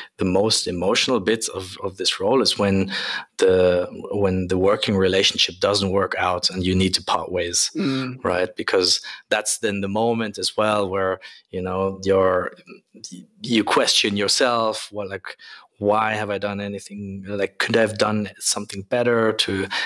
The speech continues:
Speaker 1: empower this person? Or, uh, why haven't we found this earlier in the hiring process?" All these things, uh, come up, and, like, just parting ways is n-, never a great thing overall,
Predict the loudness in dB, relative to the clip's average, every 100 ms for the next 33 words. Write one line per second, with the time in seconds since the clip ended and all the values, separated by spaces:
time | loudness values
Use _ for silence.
0 | -6 -2 0 2 0 0 0 2 2 2
1 | 0 -4 -4 -8 -12 -6 -6 0 2 4
2 | 4 0 -2 -4 -8 -10 -10 -12 -6 -2
3 | 0 2 0 0 0 0 0 0 0 0
4 | 0 0 0 2 4 6 4 4 4 2
5 | 0 -2 0 2 2 2 0 0 -4 -2
6 | 2 2 2 0 -2 -4 -6 -4 -6 -6
7 | -10 -6 -2 0 0 0 -4 -6 -6 -6
8 | -10 -20 -20 -20 _ _ _ -20 -20 -20
9 | -20 -20 _ -4 0 0 0 -2 -2 0
10 | 2 4 2 2 -2 -4 -2 2 4 4
11 | 4 0 -2 -12 -6 -2 0 0 0 -2
12 | -2 -2 -4 -10 -6 0 2 4 2 0